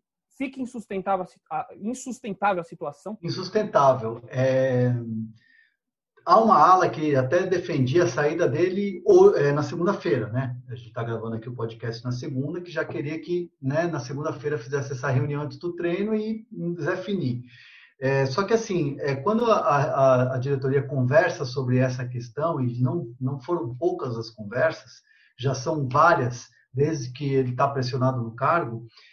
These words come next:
Speaker 2: é, a direção se questiona, mas quem vai assumir o São Paulo nesse momento? Qual seria o treinador que pegaria o São Paulo, faltando três meses pro fim de um mandato, no meio de um campeonato, sem saber se o próximo presidente gostaria de tê-lo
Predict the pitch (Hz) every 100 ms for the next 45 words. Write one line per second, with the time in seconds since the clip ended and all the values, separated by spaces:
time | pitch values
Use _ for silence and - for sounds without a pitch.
0 | _ _ _ - 135 135 135 135 147 131
1 | 175 170 185 190 - 202 196 - 170 147
2 | 131 151 135 - - 208 240 254 247 -
3 | 135 165 180 175 - 165 165 196 - 143
4 | 120 170 185 175 170 170 - 131 120 -
5 | 175 220 - 202 175 208 - 185 175 143
6 | 143 170 180 175 - 170 160 147 190 196
7 | 170 123 147 170 175 175 - _ - 156
8 | 151 170 - 175 175 - 175 170 151 170
9 | 160 156 143 127 131 175 180 175 156 143
10 | 165 202 202 147 160 139 151 131 139 180
11 | 190 - 185 170 160 170 180 165 160 156
12 | 147 147 147 151 147 156 156 139 151 147
13 | - 147 151 165